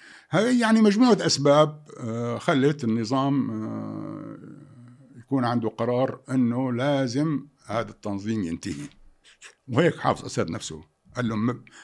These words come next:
"هذا التنظيم لازم يخلص، آه، لازم ينتهي." وهذا سبب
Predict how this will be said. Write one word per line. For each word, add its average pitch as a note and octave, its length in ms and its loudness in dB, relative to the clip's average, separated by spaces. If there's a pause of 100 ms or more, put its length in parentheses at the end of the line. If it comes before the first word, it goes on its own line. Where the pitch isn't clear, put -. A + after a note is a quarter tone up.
"هذا D3 220 6
التنظيم C3+ 480 4
لازم F2 260 0
يخلص، - 560 -12 (680)
آه، E2+ 160 -14
لازم F#2 280 -6
ينتهي." F2+ 420 -10 (600)
وهذا A3+ 220 2
سبب F#3+ 260 -4